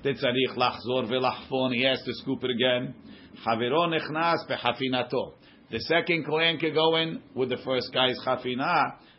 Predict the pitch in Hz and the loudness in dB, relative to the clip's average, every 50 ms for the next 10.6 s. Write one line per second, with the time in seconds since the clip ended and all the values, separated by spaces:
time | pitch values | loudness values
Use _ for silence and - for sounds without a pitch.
0 | _ _ - 117 123 151 170 170 151 123 - 127 123 123 131 131 - 131 135 131 | _ _ -10 -2 2 2 2 2 2 0 0 2 2 2 2 0 0 0 -2 -2
1 | 139 143 147 160 185 190 175 151 - - - - - - - - 127 127 131 120 | -2 -4 -4 -2 -2 -2 -2 -4 -6 -10 -18 -20 -20 -20 -14 -8 -4 -2 0 2
2 | 127 131 127 127 117 143 131 107 - 131 127 127 - 131 127 123 113 92 80 - | 2 2 2 0 0 0 -2 0 2 2 2 2 0 -2 -2 0 -2 -2 -4 -8
3 | - - - - - - - 135 143 131 113 87 - - - - - - - - | -16 -20 -20 -20 -20 -2 0 2 2 2 0 -2 -6 -10 -16 -20 -20 -20 -14 0
4 | - 165 175 160 127 160 170 160 139 143 139 127 - 143 135 123 - 113 90 - | 2 2 2 4 4 2 2 4 4 4 2 2 4 4 4 4 2 -2 -10 -12
5 | 87 - - - _ _ _ _ _ - - 95 - _ _ _ _ _ _ _ | -14 -16 -18 -20 _ _ _ _ _ -20 -20 -20 -20 _ _ _ _ _ _ _
6 | _ _ _ _ _ _ _ _ _ _ _ _ _ _ _ _ _ _ _ _ | _ _ _ _ _ _ _ _ _ _ _ _ _ _ _ _ _ _ _ _
7 | _ _ _ - - - - - - - - - - - - 117 110 127 131 131 | _ _ _ -20 -20 -20 -20 -20 -20 -20 -20 -20 -20 -10 -4 0 2 2 4 2
8 | 131 - 131 143 156 156 151 131 - 131 127 - 127 120 110 98 87 80 - - | 2 2 2 2 2 2 2 2 2 2 2 2 0 -4 -4 -4 -6 -6 -4 -4
9 | 131 135 127 131 156 196 226 214 - 156 170 165 139 107 135 135 131 113 110 123 | -4 0 2 4 4 4 4 2 0 2 2 2 4 2 2 0 0 0 -2 -4
10 | 110 - 113 110 98 - - 85 82 85 - | -4 -4 -4 -6 -6 -8 -12 -14 -14 -14 -14